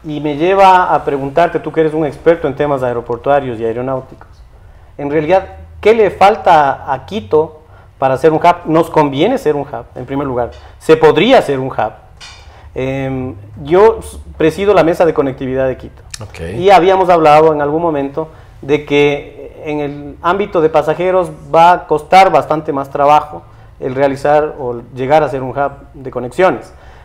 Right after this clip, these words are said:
Speaker 1: Pero en carga ya las cosas estarían de cierta manera, eh, más, eh, pavimentadas, digamos así, el camino, porque Quito es el tercer, eh, más grande aeropuerto en lo que carga de exportación se refiere, después de Sao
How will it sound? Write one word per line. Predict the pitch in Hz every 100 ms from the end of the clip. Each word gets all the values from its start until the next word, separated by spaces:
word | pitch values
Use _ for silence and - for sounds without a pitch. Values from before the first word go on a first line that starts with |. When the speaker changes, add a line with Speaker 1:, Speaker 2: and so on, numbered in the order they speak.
| -
Speaker 1:
Pero | 156 165
en | 165
carga | 196 220 202 202 202 - - - - - - - - -
ya | 147 165 196
las | 196
cosas | 196 202 180
estarían | 165 160 185 190 170 - 156 139
de | 147
cierta | 147 175 180 175
manera, | 160 175 175 165 - - - - -
eh, | - 62 78 - 135
más, | 151 180 180 - 165
eh, | 151 143 131 120 117 120
pavimentadas, | 143 139 139 143 190 196 156 139
digamos | 143 147 147 135
así, | 151
el | 147
camino, | 165 160 151 170 - - - - - -
porque | 151 151 147 151 151 147 139 135 - - - - - - -
Quito | - 190 202 190 190
es | 180 180 180 175
el | 165 160
tercer, | 160 143 - 175 185 190 - 120
eh, | 156 143 139 135
más | 139 156 170
grande | 156 165 175 170
aeropuerto | 165 160 156 170
en | 151
lo |
que | 135 135
carga | 156 156 156
de | 135
exportación | - 131 135 123 147
se | 143
refiere, | 156 202 269
después | 151 127 147
de |
Sao | 107